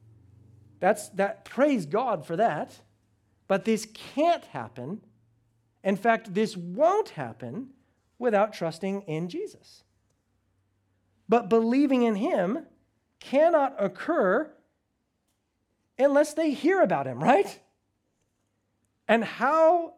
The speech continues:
is that going to come about unless someone shares the good news with them? Hence the reason Paul, look at this rapid fire rhetorical questions that he begins to ask here in verse fourteen.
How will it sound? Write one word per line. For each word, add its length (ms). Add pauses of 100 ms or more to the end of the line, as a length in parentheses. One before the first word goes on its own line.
(100)
is 140
that 240
going 240
to 100
come 220
about 540 (540)
unless 340
someone 400
shares 520
the 100
good 240
news 260
with 180
them? 240 (1600)
Hence 200
the 100
reason 260
Paul, 500 (100)
look 140
at 60
this 160
rapid 400
fire 560 (300)
rhetorical 380
questions 380
that 60
he 60
begins 260
to 60
ask 260
here 120
in 60
verse 200
fourteen. 560